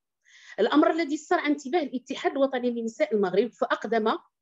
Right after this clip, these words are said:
على بادرة متميزة، وهي توفير الدعم النفسي والمواكبة الاجتماعية والوساطة الأسرية من خلال عقد شراكة مع كلية الآداب بالرباط التي قر-، التي وفرت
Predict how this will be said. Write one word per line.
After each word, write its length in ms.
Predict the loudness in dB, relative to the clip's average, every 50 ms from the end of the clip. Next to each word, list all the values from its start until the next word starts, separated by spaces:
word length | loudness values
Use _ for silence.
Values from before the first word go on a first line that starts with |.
| _ _ _ _ -6
على 280 | -4 -2 0 0 0
بادرة 380 | 2 0 -2 -2 -2 -2 -2 -2
متميزة، 760 | -2 -2 -6 -6 -6 -6 -4 -2 -2 -4 -4 -4 -6 -8 -8 -10 _ _ -20 -20 -18 -14 -4 0
وهي 300 | 2 4 4 4 4 4
توفير 400 | 6 4 4 4 6 6 6 6
الدعم 360 | 6 4 2 2 4 6 6
النفسي 600 | 6 6 6 4 4 2 -4 -8 -10 -10 -12 _ _ _ _ _ _
والمواكبة 600 | 2 2 4 4 4 2 2 2 2 4 4 4 4
الاجتماعية 720 | 4 2 -2 -6 -6 -4 0 0 0 2 2 2 2 4
والوساطة 540 | 4 4 4 4 4 2 2 2 2 2 0
الأسرية 680 | -2 -2 -4 -6 -4 -2 -2 0 2 2 2 2 0 -4 _ _ _ _ _ _ _ _ _
من 160 | 0 2 2 2
خلال 440 | 2 -2 0 2 2 4 4 2
عقد 280 | 2 0 -2 -4 -6 -8
شراكة 500 | -8 -6 -4 -2 -2 -2 0 0 0 -2 -2 -2
مع 300 | -2 -2 0 0 0 -2
كلية 340 | -2 -4 -6 -4 -2 -2 -4
الآداب 520 | -4 -2 0 0 2 4 4 2 2 0 -2 0
بالرباط 460 | 0 0 0 -2 -2 0 2 2 0 -2 -6 _ _ _ _ -20 -4 0
التي 320 | 2 2 2 2 2 -2 -4
قر-، 380 | -2 0 2 2 2 2 2
التي 420 | 0 0 0 0 0 0 0 0 -2
وفرت 460 | -2 -2 -2 -2 -2 0 0 0